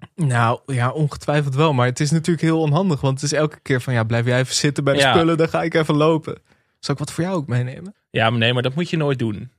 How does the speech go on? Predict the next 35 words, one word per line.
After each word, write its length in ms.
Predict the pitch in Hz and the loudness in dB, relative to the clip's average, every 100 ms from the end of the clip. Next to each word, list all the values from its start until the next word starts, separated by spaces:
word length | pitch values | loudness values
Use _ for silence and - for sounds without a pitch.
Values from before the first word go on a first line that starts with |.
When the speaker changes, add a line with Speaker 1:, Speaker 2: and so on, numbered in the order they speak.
| _ | _
Speaker 2:
Je 120 | - | -2
wilt 160 | 123 127 | 0 0
toch 140 | 151 | 0
zelf 280 | - 156 165 | 2 2 2
die 100 | 160 | 2
beleving 460 | 135 131 165 160 131 | 2 4 2 2 0
langs 180 | 127 - | 0 -2
die 100 | 127 | -4
chocoladefontein 1000 | 127 123 131 139 - 143 139 139 143 131 | -2 0 0 2 0 -2 0 0 0 -4
en 120 | 120 | -2
zo? 260 | 135 143 170 | -2 -2 -2
Speaker 1:
Ja, 180 | 151 160 - - | 0 0 -2 -4
ja. 120 | 175 | 0
Speaker 2:
Dat, 440 | 135 170 - - - | -2 -2 -8 -6 -4
ja. 120 | - - 135 | -4 -6 -8
Speaker 1:
Een 100 | 120 101 | -10 -6
wokrestaurant. 720 | 123 127 117 - 117 113 110 | -4 -4 -6 -6 -8 -8 -4
Speaker 2:
Oh. 360 | - 127 123 107 - _ _ - | -2 0 0 -4 -12 _ _ 0
Speaker 1:
Ah, 360 | 185 190 165 | 4 4 4
we 60 | 147 | 2
zijn 180 | 156 185 | 4 4
weer 140 | 180 | 2
veel, 380 | - 190 190 175 | 2 2 4 4
eh, 40 | 156 147 143 135 147 | 4 4 4 2 2
we 80 | 143 | 0
hebben 180 | 156 170 | 0 0
veel 200 | 208 180 | 2 4
nieuwe 220 | 165 151 | 4 2
vrienden 260 | - 160 | 2 0
van 120 | 151 135 | 0 0
de 60 | |
show. 240 | - 160 277 - _ _ _ | 0 -2 -4 -14 _ _ _
Speaker 2:
Welkom. 500 | - 120 190 151 113 _ | -6 -2 0 0 -4 _
Speaker 1:
Patje 240 | - 151 - | -4 -4 -2
P, 300 | 160 202 | -2 -2